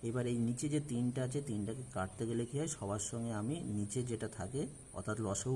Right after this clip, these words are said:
করলে আমার তিন লসাগু হয়, সবার সঙ্গে তিন গুণ করব। তাহলে কুড়ি by তিন গুণিত তিন অনুপাত পাঁচ গুণিত তিন অনুপাত চার গুণিত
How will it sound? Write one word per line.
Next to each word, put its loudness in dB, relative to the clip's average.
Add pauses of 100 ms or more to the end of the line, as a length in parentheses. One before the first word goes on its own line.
করলে 4
আমার 0
তিন 0 (120)
লসাগু -2
হয়, -4
সবার -2
সঙ্গে 2
তিন 2 (120)
গুণ -2 (120)
করব। -6 (520)
তাহলে 0 (100)
কুড়ি 0 (100)
by 4 (160)
তিন 0 (200)
গুণিত 0 (300)
তিন 0 (300)
অনুপাত -2 (220)
পাঁচ 0 (140)
গুণিত -2 (220)
তিন 0 (200)
অনুপাত -4 (160)
চার 0 (120)
গুণিত -2